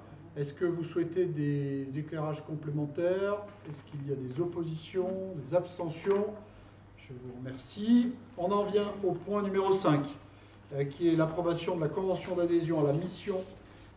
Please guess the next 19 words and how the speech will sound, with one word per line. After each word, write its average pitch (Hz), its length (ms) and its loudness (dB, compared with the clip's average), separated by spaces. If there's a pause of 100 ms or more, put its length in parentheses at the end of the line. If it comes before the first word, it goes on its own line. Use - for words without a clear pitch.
(140)
de 131 80 -2
médiation 185 640 6
préalable 165 460 4
obligatoire, 156 640 2
sujet 156 320 -2
que - 120 -4
nous 147 80 0
connaissons, 180 600 2 (540)
euh, 139 260 2
qui 147 200 -2
est 139 160 0
utile, 165 400 -4
euh, 127 680 -6
dans 156 100 4
le 160 60 2
fonctionnement 170 580 2
de 170 60 0
nos 160 40 2
collectivités, 151 920 4